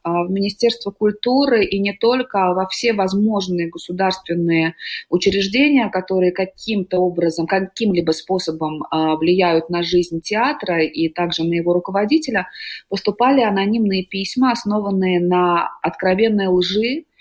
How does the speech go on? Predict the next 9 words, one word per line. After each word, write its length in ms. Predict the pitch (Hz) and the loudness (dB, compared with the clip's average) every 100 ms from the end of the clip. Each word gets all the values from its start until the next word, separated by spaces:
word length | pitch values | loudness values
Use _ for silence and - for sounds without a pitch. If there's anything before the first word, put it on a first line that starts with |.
| - - - - | -20 -20 -20 -4
и, 300 | 180 190 180 | 0 2 2
э, 160 | 170 | 0
спекуляциях, 1120 | 170 - 220 202 202 202 269 - 240 214 - 196 | -2 -4 -2 0 2 0 -2 -2 -2 -2 -4 -4
э, 160 | 180 | -4
спекуляциях 840 | 175 196 208 208 220 220 196 180 - | -4 -6 0 0 0 0 -2 -2 -2
на 640 | 180 175 170 170 160 160 160 | 0 0 0 0 0 -2 -6
те-, 340 | - 208 190 - | -4 0 0 2
на 160 | 180 | 2
очень 540 | 170 185 - 175 165 | 2 0 -2 -4 -4